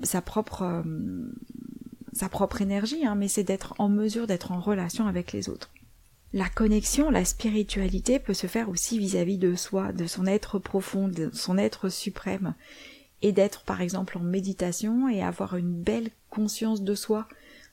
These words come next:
de ce qui se passe en nous, d'être, euh, en mesure de mettre des mots sur ses émotions, sur ce qu'on ressent,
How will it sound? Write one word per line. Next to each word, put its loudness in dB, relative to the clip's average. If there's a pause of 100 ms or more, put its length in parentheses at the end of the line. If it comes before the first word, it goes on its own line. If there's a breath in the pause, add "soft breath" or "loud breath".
de 2
ce 0
qui -8
se -6
passe -2
en 2
nous, 2
d'être, -2
euh, -4 (340 loud breath)
en -4
mesure 0
de -2
mettre -2
des 0
mots 0
sur -6
ses -2
émotions, -2 (320 loud breath)
sur -4
ce -6
qu'on 0
ressent, 0